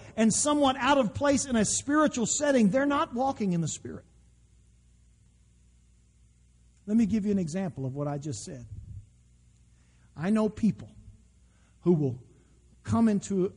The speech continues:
our church, and when people begin to raise their hands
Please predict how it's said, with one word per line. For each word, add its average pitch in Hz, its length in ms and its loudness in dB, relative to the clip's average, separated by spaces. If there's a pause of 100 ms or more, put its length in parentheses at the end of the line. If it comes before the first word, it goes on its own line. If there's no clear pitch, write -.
our 226 200 -6
church, - 560 -12 (2250)
and 175 220 4
when 156 140 2
people 233 360 0
begin 175 380 0
to 139 340 -4
raise 202 340 -4
their 160 140 -6
hands 185 760 -8